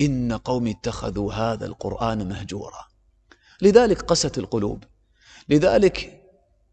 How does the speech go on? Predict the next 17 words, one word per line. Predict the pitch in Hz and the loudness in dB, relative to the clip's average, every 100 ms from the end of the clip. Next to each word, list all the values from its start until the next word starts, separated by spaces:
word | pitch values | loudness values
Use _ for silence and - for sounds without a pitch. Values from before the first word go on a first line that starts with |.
| - | 0
ما | 156 175 151 | 4 4 4
يجد | 156 139 131 | 4 2 2
المسلم | 120 123 - 127 139 - | 2 0 0 0 -2 -4
حلاوة | - 117 123 123 117 110 113 | -2 0 2 4 2 0 -2
في | - 101 95 | -2 -4 -4
عبادته، | 90 95 95 - 101 - _ _ - - | -4 -6 -8 -10 -14 -16 _ _ -20 2
لذلك | 151 151 180 156 175 | 6 8 8 6 0
يشتكي | - - 147 156 - | 0 0 0 0 0
أكثر | - 156 143 | 0 0 2
الناس | 143 143 - | 2 0 0
اليوم | 123 131 156 | 2 6 6
من | 135 117 | 6 0
عدم | 139 139 123 | 0 2 0
الخشوع | 107 117 131 120 | -2 -4 0 0
في | 117 | -2
الصلاة. | 95 - 104 101 - _ | -6 -4 -4 -6 -12 _
لماذا؟ | 131 151 214 165 160 | -2 2 2 4 2